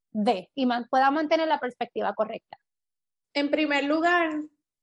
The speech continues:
Speaker 2: he desarrollado una, eh, una,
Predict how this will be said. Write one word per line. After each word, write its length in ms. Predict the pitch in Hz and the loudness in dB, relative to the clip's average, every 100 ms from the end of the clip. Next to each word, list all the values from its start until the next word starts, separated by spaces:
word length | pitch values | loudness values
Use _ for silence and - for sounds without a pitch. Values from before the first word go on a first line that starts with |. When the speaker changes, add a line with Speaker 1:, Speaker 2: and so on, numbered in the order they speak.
| _ _ - | _ _ 0
Speaker 2:
he 140 | 262 | 2
desarrollado 1300 | 269 254 254 254 247 240 269 320 294 233 226 226 _ _ | 2 2 0 4 4 6 6 4 2 2 2 -2 _ _
una, 560 | - 233 247 294 302 294 - _ _ | -4 -2 2 2 0 -4 -14 _ _
eh, 140 | - 254 | -6 -6
una, 480 | 247 269 311 294 | -2 -2 -2 -4